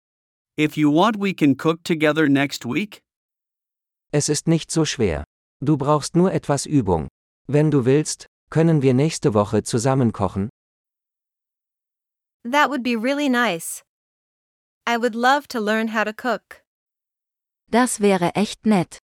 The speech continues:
Speaker 4: Ich würde sehr gerne kochen lernen.
Speaker 1: It's going to be fun. I will teach you how to cook a tasty dinner.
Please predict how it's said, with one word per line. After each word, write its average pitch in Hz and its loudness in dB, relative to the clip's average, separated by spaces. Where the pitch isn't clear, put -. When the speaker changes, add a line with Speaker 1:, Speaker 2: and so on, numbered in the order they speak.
Speaker 4:
Ich 233 0
würde 220 4
sehr 202 2
gerne 170 2
kochen 202 -2
lernen. 143 0
Speaker 1:
It's 156 -4
going 226 2
to 208 2
be 175 -2
fun. 143 -2
I 160 2
will 156 2
teach 247 -2
you 139 0
how 156 2
to 143 0
cook 160 -4
a 143 0
tasty 165 -6
dinner. 151 -2